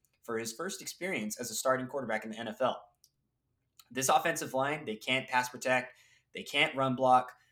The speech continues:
they're just not performing well as an offensive line. And, you know, I'm,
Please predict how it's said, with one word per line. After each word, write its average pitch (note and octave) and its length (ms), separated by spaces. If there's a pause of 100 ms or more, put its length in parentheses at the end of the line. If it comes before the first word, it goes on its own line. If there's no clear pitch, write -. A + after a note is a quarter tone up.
(120)
they're A2+ 100
just - 320 (120)
not B2+ 320
performing A#2+ 720 (320)
well A2+ 560
as A2 480
an G#2+ 160
offensive C3+ 540
line. A2 480
And, G#2+ 360 (200)
you B2 160
know, D3 260
I'm, C3 220